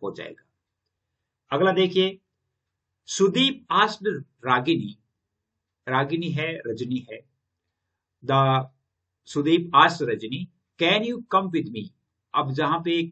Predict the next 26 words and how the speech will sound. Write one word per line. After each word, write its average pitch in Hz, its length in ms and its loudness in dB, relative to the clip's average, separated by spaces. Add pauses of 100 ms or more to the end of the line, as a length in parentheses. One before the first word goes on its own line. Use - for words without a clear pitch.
(120)
can 202 200 2
वाला 143 220 6
होता 123 280 -2
है 143 300 -8 (160)
तो 143 140 -12
if 185 220 -2
या 135 120 2
whether 120 240 -2
से 175 160 -6
बनता 90 320 -10
है। - 160 -12 (380)
किससे 165 240 -4
बनता 170 260 -2
है? 175 200 -6 (100)
If 196 240 -2
या 135 80 0
whether 123 200 0
से। 120 100 -10
देखिए 175 460 -4
if 190 80 -6
इसमें 185 280 -6
भी 180 120 -2
है, 165 80 0
इसमें 185 380 -6
भी 170 140 -4
है 104 200 -8